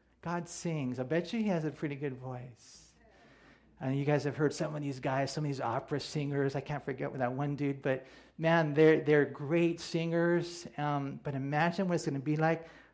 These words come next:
when we hear God's voice. And just as a quick side note, you, you guys, it's, it's so cool to know that we will hear Jesus sing over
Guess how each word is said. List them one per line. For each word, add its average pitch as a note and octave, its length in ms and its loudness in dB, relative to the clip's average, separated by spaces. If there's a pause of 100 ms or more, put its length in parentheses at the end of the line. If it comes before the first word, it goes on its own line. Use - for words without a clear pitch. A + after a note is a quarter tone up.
(120)
when D3+ 200 0
we C#3+ 120 4
hear D3+ 180 4
God's C#3+ 320 2
voice. C#3 560 0
And C#3+ 140 -4
just E3+ 180 -2
as E3 120 -4
a D#3+ 60 -2
quick D3+ 220 -4
side D#3 400 0
note, F3+ 320 0
you, D3+ 240 -4
you E3 100 -4
guys, E3 280 2
it's, - 160 -6 (160)
it's - 160 -8
so E3 160 4
cool E3+ 260 0
to D#3+ 80 0
know D#3 400 2 (380)
that C#3+ 340 4
we D#3 200 4
will E3 120 2
hear D#3 300 0
Jesus D#3 520 -2
sing E3+ 680 -6 (360)
over F3+ 560 0